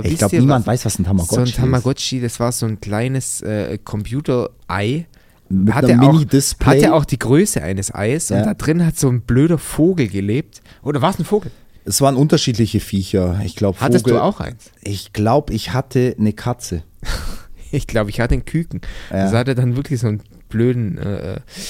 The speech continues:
Speaker 2: Hut auf dem Kopf und so. Ja, und das hast du gefüttert und das musste Gas, mit dem musstest du rausgehen und
Speaker 1: Also Ziel war, dass es nicht stirbt.
Speaker 2: Ja, genau.
Speaker 1: Genau, du musst
Speaker 2: Genau.
Speaker 1: es füttern, essen, schlafen lassen und wenn du mal,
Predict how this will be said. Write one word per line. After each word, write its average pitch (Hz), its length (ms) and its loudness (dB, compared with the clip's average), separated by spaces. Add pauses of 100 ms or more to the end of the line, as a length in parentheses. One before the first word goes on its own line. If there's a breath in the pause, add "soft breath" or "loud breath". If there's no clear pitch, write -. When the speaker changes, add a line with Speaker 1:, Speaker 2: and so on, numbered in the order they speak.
(560 loud breath)
Speaker 2:
Hut 165 140 -6
auf 117 140 -4
dem 113 100 -6
Kopf 117 240 -6
und 107 100 -8
so. 113 60 -2
Ja, 165 200 4
und 220 80 2
das 175 120 2
hast 185 180 -2
du 220 60 2
gefüttert 160 600 2
und 165 140 -2
das 180 140 0
musste 190 320 -2
Gas, 151 320 -4
mit 175 140 0
dem 185 120 0
musstest 175 380 -4
du 185 180 -2
rausgehen 135 800 -2
und 175 320 -2
Speaker 1:
Also 143 180 2
Ziel 180 320 2
war, 151 140 6
dass 139 160 2
es 127 140 0
nicht 120 140 4
stirbt. - 640 0 (380)
Speaker 2:
Ja, 104 220 -2
genau. 87 320 -4
Speaker 1:
Genau, 101 240 4
du 95 80 0
musst 110 200 4
Speaker 2:
Genau. 104 60 2
Speaker 1:
es - 100 -6
füttern, 131 360 2
essen, 110 260 -2
schlafen 113 340 0
lassen 110 180 0
und 98 180 0
wenn 123 160 4
du 117 80 4
mal, 120 220 4